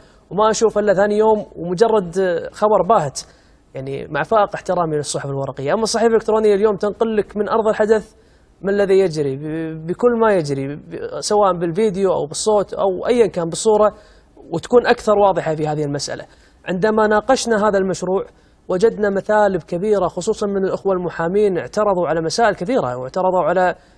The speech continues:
يعني، تسعين في المية من هذا القانون، وأيضًا الأخوة ال-، يعني، الأخوة اللي موجودين، واستغربنا من بعض النواب خارج اللجنة التعليمية حضروا،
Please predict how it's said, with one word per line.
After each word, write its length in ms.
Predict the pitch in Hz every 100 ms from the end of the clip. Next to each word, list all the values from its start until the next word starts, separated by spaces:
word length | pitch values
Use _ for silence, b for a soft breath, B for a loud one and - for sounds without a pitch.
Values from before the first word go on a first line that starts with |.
| b
يعني، 320 | 139 165 170 - _ -
تسعين 300 | 170 180 240
في 60 | 214
المية 200 | 202 170
من 120 | 151
هذا 140 | 147
القانون، 360 | 135 139 127 127 b b b _ - -
وأيضًا 300 | 214 220 226
الأخوة 480 | 208 175 - 190
ال-، 140 | 175 165 151 65 131 - 58 110
يعني، 180 | 139 156
الأخوة 300 | 143 - 170
اللي 120 | 170
موجودين، 480 | 165 160 165 185 196 b b b
واستغربنا 680 | 185 - 233 254 214 165 165 _ _ _ _ -
من 160 | 165 175
بعض 300 | 220 175 185
النواب 440 | 180 170 160 147 - -
خارج 340 | 202 202 185
اللجنة 260 | 180 180 175
التعليمية 520 | - 156 180 190 190
حضروا، 460 | - 202 170 185